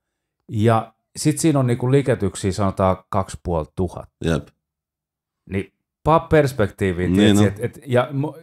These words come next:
Speaker 1: just Peten kanssa me ollaan aina puhuttu tästä näin, et ei, ei, me ollaan ihan palvelijoita, tiedätkö,
Speaker 2: Juu,
Speaker 1: niinku, et, et se
Speaker 2: se
Speaker 1: on
Speaker 2: on.
Speaker 1: niinku,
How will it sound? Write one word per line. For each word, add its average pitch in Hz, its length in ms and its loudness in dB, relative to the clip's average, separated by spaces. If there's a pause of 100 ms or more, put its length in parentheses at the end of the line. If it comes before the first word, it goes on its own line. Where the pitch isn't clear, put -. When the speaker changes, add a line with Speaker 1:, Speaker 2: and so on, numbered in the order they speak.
Speaker 1:
just 151 380 -2
Peten 185 260 -4
kanssa 120 160 -2
me 110 60 -4
ollaan 113 180 -2
aina 123 140 -4
puhuttu 117 400 -10
tästä 104 280 -6
näin, 104 140 -2
et 101 100 -10
ei, 131 260 -6
ei, 143 300 -4 (680)
me 147 60 6
ollaan 156 200 6
ihan 170 200 2
palvelijoita, 92 720 -2
tiedätkö, 90 320 -4
Speaker 2:
Juu, 82 300 4
Speaker 1:
niinku, 82 140 4
et, 80 60 2
et - 60 0
se - 60 -8
Speaker 2:
se 151 80 0
Speaker 1:
on 147 60 4
Speaker 2:
on. 156 60 4
Speaker 1:
niinku, 135 340 0